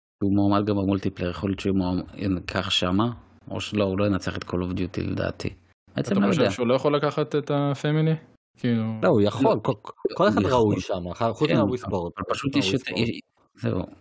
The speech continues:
Speaker 1: למה גם ווי ספורט? אם אנחנו הולכים על משחק פמילי, הוא
Speaker 3: כן,
Speaker 1: כל
Speaker 3: אבל
Speaker 1: אחד,
Speaker 3: הוא, אני,
Speaker 1: השאלה
Speaker 3: אני
Speaker 1: מה
Speaker 3: קשה
Speaker 1: יותר
Speaker 3: לי
Speaker 1: פמילי.
Speaker 3: להתייחס אליו, אתה יודע, כמשחק, הוא יותר כזה אטרקציה, לא,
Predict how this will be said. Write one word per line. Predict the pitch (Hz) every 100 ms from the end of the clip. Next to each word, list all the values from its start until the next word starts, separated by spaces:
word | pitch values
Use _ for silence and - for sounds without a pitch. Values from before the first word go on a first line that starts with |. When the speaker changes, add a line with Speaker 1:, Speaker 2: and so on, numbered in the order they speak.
| - _ - 123
Speaker 1:
למה | 220 185
גם | 117 101
ווי | 123
ספורט? | 151 - 175 - - 117 104
אם | 107 117
אנחנו | 110 104
הולכים | 98 110
על | 104 101
משחק | 104 - 92 -
פמילי, | - 139 170 175
הוא | 143 160 170 160 156 - _ _ _ -
Speaker 3:
כן, | 139
Speaker 1:
כל | 147
Speaker 3:
אבל | 117
Speaker 1:
אחד, | 120
Speaker 3:
הוא, | 117 120 - _ _ -
אני, | 117
Speaker 1:
השאלה | 117 113 131
Speaker 3:
אני | 139
Speaker 1:
מה | 135
Speaker 3:
קשה | 123
Speaker 1:
יותר | 131
Speaker 3:
לי | 151 139
Speaker 1:
פמילי. | 104
Speaker 3:
להתייחס | 139 131 147
אליו, | 135 127 101
אתה | -
יודע, | 104 110 98
כמשחק, | - 92 90 - - 113 113
הוא | 92 107
יותר | 127 160 175
כזה | 175 160 156 139 131 123 120 110 110 113 95
אטרקציה, | 107 117 117 - 117 110 101 95 92
לא, | 95